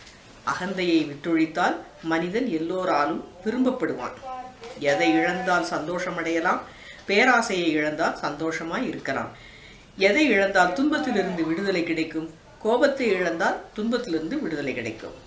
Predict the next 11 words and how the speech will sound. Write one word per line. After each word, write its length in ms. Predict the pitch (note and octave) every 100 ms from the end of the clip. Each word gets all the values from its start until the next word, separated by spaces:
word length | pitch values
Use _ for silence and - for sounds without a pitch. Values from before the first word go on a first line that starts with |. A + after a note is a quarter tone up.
| - -
ஒருவரது 500 | F3+ G3 G3 F3+ E3
வாழ்க்கையில் 680 | D#3 D3+ G3+ G#3 G3 C4 -
தெய்வீக 440 | D#3 E3 A3+ G#3+ G3
வாழ்க்கை 380 | E3+ E3 F3
என்பது 400 | D#3+ D3+ D3 G3+
எப்போது 460 | E3+ D#3 - B3 G#3
ஆரம்பிக்கிறது? 640 | D3 E3 D#3+ D#3+ C#3+ B2 B2+ - - - - - -
ஒருவனிடம் 600 | F#3 G#3 A#3 G#3+ F#3 E3
எப்போது 580 | D#3+ E3 - C4 - E4 - - - - - -
தியாகம் 500 | G3 F#3 C4 C#4 -
தோன்றுகிறதோ 680 | F#3 F3 D#3+ D3+ C#3 C3